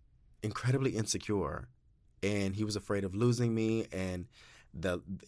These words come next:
it was high stakes too. We were, we were both high stakes.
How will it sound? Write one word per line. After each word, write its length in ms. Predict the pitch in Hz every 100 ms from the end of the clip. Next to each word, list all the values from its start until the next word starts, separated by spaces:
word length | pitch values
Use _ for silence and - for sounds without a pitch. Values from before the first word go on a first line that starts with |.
| - - - -
it 120 | 110
was 140 | 95
high 260 | - 98 98
stakes 720 | - - 87 123 - - - -
too. 280 | - 107 107
We 180 | 127 110
were, 80 | -
we 180 | 104 113
were 40 |
both 220 | 101 151 -
high 180 | 78
stakes. 640 | 78 - 69 62 - -